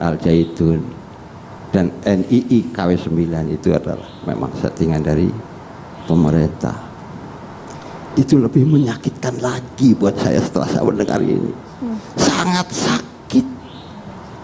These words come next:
Speaker 1: Sangat sakit.
Speaker 2: Hmm.
Speaker 1: Pengorbanan kami.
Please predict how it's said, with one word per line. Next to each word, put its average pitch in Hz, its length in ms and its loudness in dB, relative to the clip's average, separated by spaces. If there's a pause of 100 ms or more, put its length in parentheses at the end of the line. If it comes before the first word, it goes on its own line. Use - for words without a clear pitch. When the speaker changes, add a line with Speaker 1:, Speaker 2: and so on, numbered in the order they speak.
(340)
Speaker 1:
Sangat - 360 4
sakit. - 440 -2 (480)
Speaker 2:
Hmm. 233 120 -8 (600)
Speaker 1:
Pengorbanan 120 640 4
kami. 101 360 -2